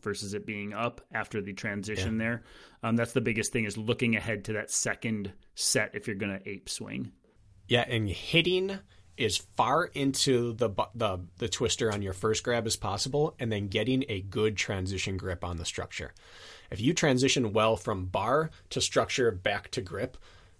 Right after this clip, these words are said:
Speaker 2: then it's a really smooth obstacle.
Speaker 1: Yep. Uh, plate drag,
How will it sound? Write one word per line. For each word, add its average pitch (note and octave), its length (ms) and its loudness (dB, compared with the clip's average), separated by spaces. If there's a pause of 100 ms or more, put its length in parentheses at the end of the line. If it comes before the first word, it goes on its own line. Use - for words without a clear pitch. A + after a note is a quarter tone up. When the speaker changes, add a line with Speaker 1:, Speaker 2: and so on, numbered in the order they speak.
Speaker 2:
then A#2+ 240 4
it's G3 160 2
a A#2+ 60 4
really G#2+ 220 4
smooth G2 340 2
obstacle. - 540 -4 (680)
Speaker 1:
Yep. A#2+ 220 0 (1400)
Uh, C3 440 8
plate F#3 320 10
drag, E3+ 460 10